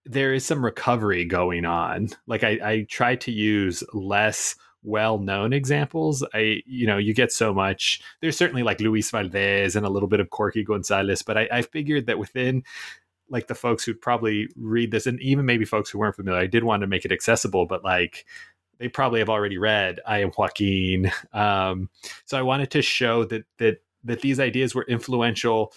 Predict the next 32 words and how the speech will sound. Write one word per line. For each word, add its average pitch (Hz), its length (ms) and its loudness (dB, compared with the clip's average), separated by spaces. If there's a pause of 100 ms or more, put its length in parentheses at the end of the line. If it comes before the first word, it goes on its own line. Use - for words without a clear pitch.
(180)
not 139 240 -4
just - 260 -2
among, 107 540 0 (920)
say, 110 540 0 (320)
you 117 100 0
know, 90 280 0
traditional 117 420 0
intellectuals 101 540 2
or 98 60 0
these 107 220 0
professional 143 460 0
intellectuals, 92 560 -2
but, 107 220 -6
like, 101 240 0
somebody 110 720 0 (280)
was 113 140 -4
so 120 180 4
moved 113 380 0
by 107 160 2
these 98 240 0
ideas 92 840 2 (120)
in, 101 80 -6
like, 101 220 2
Huntsville 98 600 -2 (240)
State - 380 -2
Prison 107 560 -4 (280)
that 117 120 -4
they 131 80 4
began 123 340 0
to 123 100 -4
write 117 180 0
poetry, - 720 -4